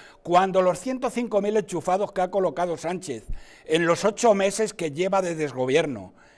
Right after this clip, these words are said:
este tío, ganan tres mil seiscientos o tres mil ochocientos euros, ¿eh? al mes,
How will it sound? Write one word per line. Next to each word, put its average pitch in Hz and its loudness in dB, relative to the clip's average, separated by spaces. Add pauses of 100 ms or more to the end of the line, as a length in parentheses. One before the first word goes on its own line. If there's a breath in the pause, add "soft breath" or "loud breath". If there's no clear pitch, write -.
(120)
este 185 -4
tío, 175 -2 (200 loud breath)
ganan 208 2
tres 175 -2
mil 196 -4
seiscientos 190 -4
o 190 -6
tres 160 -6
mil 180 -4
ochocientos 180 -6 (100)
euros, 190 -2 (280 soft breath)
¿eh? - -8 (320 loud breath)
al 160 4
mes, 190 0